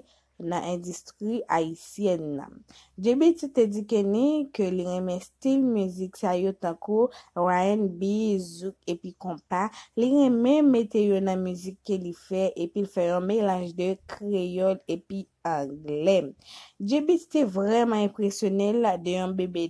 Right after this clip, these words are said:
de ane ki t ap entèprete yon mizik li nan yon sware zouk ki te fèt Kanada. Premye mizik, euh, li te ekri, se te All I Need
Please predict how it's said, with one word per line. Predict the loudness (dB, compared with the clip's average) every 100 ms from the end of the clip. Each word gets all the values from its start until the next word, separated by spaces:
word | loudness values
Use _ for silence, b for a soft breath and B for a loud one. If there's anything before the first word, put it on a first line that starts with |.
| -6
de | 0 0 2
ane | 0 0 -2
ki | -4 -2
t | 0
ap | 0 -2
entèprete | -6 -2 -2 -2 -8 -6 -8
yon | -6 -6 -6
mizik | -6 -8 -12 -16 -8
li | -4 0 -2 -4 B B
nan | -6 -2 -2 -2 -2 -2 -2
yon | 0 0
sware | -2 0 2 2 2 -2 -6
zouk | -8 -4 -4 -4 -2 -2 -2
ki | -6 -12
te | -12
fèt | -8 0 0 0 -4 -6 _
Kanada. | 0 2 4 0 -4 -8 -14 _ _ _ -2
Premye | 4 6 6 6
mizik, | 6 6 4 2 0 0 0
euh, | 0 0 -2 -2
li | 0 -2 0
te | 4
ekri, | 4 2 0 0
se | 0 0 0 2
te | 2 4 4 2 _ b 0
All | 6 8 8 4 0 0
I | 4 4 4
Need | 2 2 0